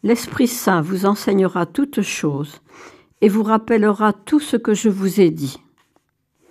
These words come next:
Je ne vous appellerai plus serviteur, mais je vous appellerai ami, car tout ce que j'ai appris de mon Père, je vous le fais connaître. Cette connaissance, c'est la vie éternelle, commencée dès ici-bas.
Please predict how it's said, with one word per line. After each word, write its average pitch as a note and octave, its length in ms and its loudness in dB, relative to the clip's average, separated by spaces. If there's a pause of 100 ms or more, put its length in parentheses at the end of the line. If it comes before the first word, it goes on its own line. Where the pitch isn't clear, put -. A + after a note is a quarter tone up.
(480)
Je - 160 0
ne A3+ 120 10
vous A3 220 2
appellerai A3 440 2
plus - 280 -2
serviteur, E3+ 880 -4 (460)
mais G#3 140 2
je A3+ 120 -2
vous G#3+ 260 0
appellerai G#3 680 0
ami, G#3 540 2 (760)
car - 220 -4
tout D4 160 0
ce D4 120 -2
que A#3 200 2
j'ai G#3 200 2
appris G3+ 360 0
de F#3 80 4
mon F3+ 200 6
Père, F#3 460 -2 (400)
je - 160 0
vous G#3+ 180 4
le G3 120 4
fais F#3+ 200 -4
connaître. D3 640 -4 (1600)
Cette - 280 -4
connaissance, G#3+ 680 4
c'est - 240 0
la F#3 140 2
vie A#3 200 4
éternelle, F3 680 0
commencée G#3+ 720 2
dès F#3+ 240 2
ici-bas. E3 720 -2